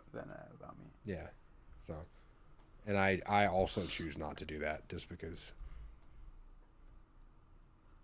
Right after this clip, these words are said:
Speaker 2: I'm a shitty music supporter, I guess. I don't know.
Speaker 1: Uh.
Speaker 2: No. No, I'm not. I mean, the, the,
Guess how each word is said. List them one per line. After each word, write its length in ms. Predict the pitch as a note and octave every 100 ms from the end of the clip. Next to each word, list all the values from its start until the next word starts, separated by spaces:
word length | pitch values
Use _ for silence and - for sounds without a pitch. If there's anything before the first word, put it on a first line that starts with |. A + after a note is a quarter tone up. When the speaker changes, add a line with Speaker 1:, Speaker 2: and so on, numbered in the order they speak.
| - - - - -
Speaker 2:
I'm 100 | D#2+
a 40 | D2
shitty 360 | - E2+ D#2+
music 320 | D#2+ E2 E2
supporter, 460 | - - E2 D#2 C#2+
I 60 | C#2
guess. 240 | C#2+ - -
I 40 |
don't 140 | -
know. 120 | - - - - - -
Speaker 1:
Uh. 280 | - - - - - -
Speaker 2:
No. 280 | F#2 C#2+ - - - -
No, 220 | F3 E3+
I'm 80 | F3+
not. 220 | C3+ A2+
I 60 | C3+
mean, 280 | D#3+ D#3 C#3+
the, 300 | C#3+ B2+ A2+
the, 340 | A#2+ A2 G#2+